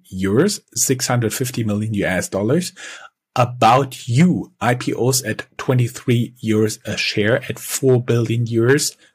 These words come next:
valuation, um, which is four point eight five billion U S dollars. And Austria becomes the next most valuable startup with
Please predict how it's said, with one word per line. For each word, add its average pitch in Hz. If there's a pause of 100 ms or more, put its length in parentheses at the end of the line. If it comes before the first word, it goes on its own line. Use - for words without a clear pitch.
(120)
valuation, 104 (480)
um, 113 (140)
which 120
is 127
four 135
point 127
eight 107
five -
billion 110
U 98
S 92
dollars. 110 (480)
And 123 (220)
Austria 110
becomes -
the 101
next 92 (100)
most 104 (140)
valuable 98
startup 101
with 101